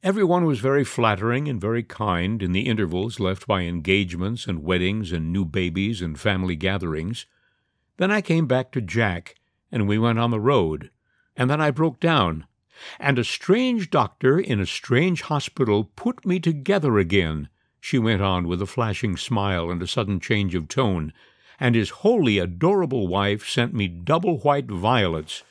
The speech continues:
and they, the Arbuthnots, not the violets, were the nicest thing that ever happened to me." "So that was the way of it," said the doctor.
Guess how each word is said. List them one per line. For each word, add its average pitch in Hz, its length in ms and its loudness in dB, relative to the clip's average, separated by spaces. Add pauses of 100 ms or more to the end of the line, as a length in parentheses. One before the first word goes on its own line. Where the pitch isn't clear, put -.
(180)
and 104 300 -2
they, 113 420 2 (220)
the 110 260 0
Arbuthnots, 98 720 0
not 98 220 0
the 101 80 4
violets, 98 600 2 (220)
were 135 120 2
the 113 120 4
nicest 170 640 -2
thing 127 300 2
that 95 240 -2
ever 170 240 -2
happened 123 400 -2
to 104 100 0
me." 76 380 -6 (960)
"So 220 440 2
that 196 200 2
was 156 160 0
the 151 100 2
way 123 240 6
of 90 140 0
it," 82 220 -12 (180)
said 98 240 -4
the 90 80 -2
doctor. 82 500 -6